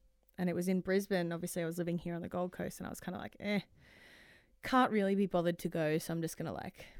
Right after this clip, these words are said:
leave it." And my brother's girlfriend at the time, um, he was playing footy. She messaged me, like, a few days beforehand, and she was like, "Oh, I'm going up to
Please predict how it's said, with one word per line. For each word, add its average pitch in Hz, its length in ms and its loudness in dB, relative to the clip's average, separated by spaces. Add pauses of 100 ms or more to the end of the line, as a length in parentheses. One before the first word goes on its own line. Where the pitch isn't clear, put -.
(120)
leave 170 300 2
it." 165 220 4
And 170 260 0
my 170 100 2
brother's 180 360 2
girlfriend 175 600 0
at 165 80 -4
the 170 80 -6
time, 160 600 -6 (880)
um, 175 160 0
he 175 180 -2
was 175 160 0
playing 165 360 -2
footy. 220 420 2 (520)
She - 240 4
messaged 208 560 2
me, 175 440 2 (380)
like, 185 200 -2
a 175 40 -6
few - 180 0
days 170 220 2
beforehand, 196 460 -2
and 180 120 -2
she - 80 -4
was 202 100 -4
like, - 140 -8
"Oh, 339 120 4
I'm 311 100 4
going 277 220 0
up 240 160 -2
to 226 300 2